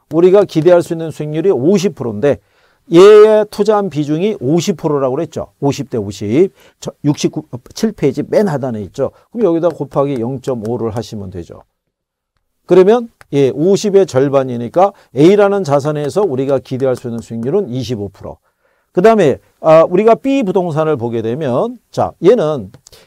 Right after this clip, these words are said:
개별 자산의 기대 수익률을 보시게 되면, 자, 불황일 때 십 프로가 될 수 있는 확률이 사십 프로죠. 그럼 얘가 사 프로. 그다음에 호황일 때는 발생할 수 있는 수익률이 삼십 프로죠.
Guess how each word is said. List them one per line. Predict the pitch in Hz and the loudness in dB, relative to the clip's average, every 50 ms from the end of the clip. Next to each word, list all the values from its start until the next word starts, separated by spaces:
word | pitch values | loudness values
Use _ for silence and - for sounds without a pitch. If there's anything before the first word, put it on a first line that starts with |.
| _ | _
개별 | - 165 175 180 240 247 247 233 | 2 4 6 8 8 8 8 6
자산의 | 196 208 202 160 190 190 190 190 185 180 - | 4 2 2 2 2 0 0 0 -2 -4 -6
기대 | - 160 147 170 170 156 | -6 -2 0 0 0 -2
수익률을 | - 165 160 160 151 151 143 147 139 | -4 -8 -10 -10 -8 -8 -6 -6 -6
보시게 | 110 120 113 - 117 117 113 104 | -6 -8 -10 -10 -8 -8 -8 -8
되면, | 107 107 117 147 131 110 110 151 170 233 254 - _ | -8 -8 -8 -8 -8 -6 -4 -4 -4 -4 -6 -10 _
자, | - 123 92 - _ _ _ _ _ _ _ _ _ _ _ _ | -8 -6 -6 -6 _ _ _ _ _ _ _ _ _ _ _ _
불황일 | - 175 196 202 202 208 196 | 2 4 4 4 4 2 0
때 | 196 214 208 | 2 2 2
십 | 196 - 254 226 - | 2 2 -2 -6 -2
프로가 | - 226 220 214 202 208 196 | 0 2 4 4 4 4 2
될 | - 160 160 | 2 2 0
수 | 147 - | 0 -2
있는 | 160 156 143 | -8 -8 -6
확률이 | 151 156 151 151 156 156 165 160 147 | -6 -6 -6 -6 -4 -4 -4 -4 -4
사십 | - 123 120 120 - 147 131 - | -6 -6 -6 -6 -6 -8 -10 -8
프로죠. | - 143 147 147 139 170 202 226 247 - _ _ _ | -6 -6 -4 -2 0 0 0 -2 -2 -8 _ _ _
그럼 | - 147 156 143 | -6 -6 -2 -2
얘가 | 135 139 131 143 139 | -2 0 0 -2 -2
사 | - - 117 113 | -2 -2 -4 -4
프로. | - - - 117 117 101 76 82 120 180 247 262 - _ _ _ _ _ _ _ - | -4 -4 -10 -10 -8 -8 -6 -2 0 0 0 0 -2 _ _ _ _ _ _ _ -4
그다음에 | 170 165 196 196 190 185 170 143 | 0 2 2 4 2 2 0 -2
호황일 | 127 - - 226 254 262 254 247 233 196 | -2 -2 2 2 4 4 4 2 0 2
때는 | - 220 220 233 214 | 2 2 2 2 0
발생할 | 147 147 135 - - 165 160 160 156 | 0 -2 -4 -2 -2 -2 -2 -2 -2
수 | - - 160 | -2 -4 -6
있는 | 151 156 151 | -6 -6 -8
수익률이 | 139 - 147 131 123 135 151 185 196 190 | -10 -10 -10 -8 -6 -2 2 2 2 2
삼십 | 185 - - 208 208 190 - 202 175 _ | 0 -4 -10 -10 -10 -8 -8 -10 -12 _
프로죠. | - 113 110 104 104 113 131 113 | -10 -10 -8 -8 -6 -4 -6 -6